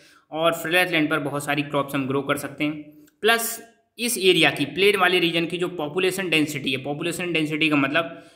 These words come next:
एक किलोमीटर square area में, ध्यान रखना, एक किलोमीटर square area में कितने लोग रह रहे हैं, उसी को हम क्या बोलते हैं?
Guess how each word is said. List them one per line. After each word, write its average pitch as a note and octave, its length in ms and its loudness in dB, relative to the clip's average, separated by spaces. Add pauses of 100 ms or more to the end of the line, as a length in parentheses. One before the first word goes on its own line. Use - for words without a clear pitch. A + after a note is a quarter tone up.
(160)
एक G3 260 2
किलोमीटर F3 360 2
square E3 340 4
area B2+ 280 0
में, B2 140 -6
ध्यान C#3 180 0
रखना, D3 200 -2
एक D#3+ 200 -2
किलोमीटर D#3 420 -4
square D3 300 0
area C#3+ 220 2
में D3+ 160 -2
कितने F3 300 -4
लोग D#3+ 200 2
रह C3+ 80 2
रहे C3 80 0
हैं, C#3+ 100 2
उसी C#3 160 -4
को D3 120 -2
हम C#3+ 80 -2
क्या C#3+ 140 0
बोलते C3 240 -4
हैं? G3+ 180 -4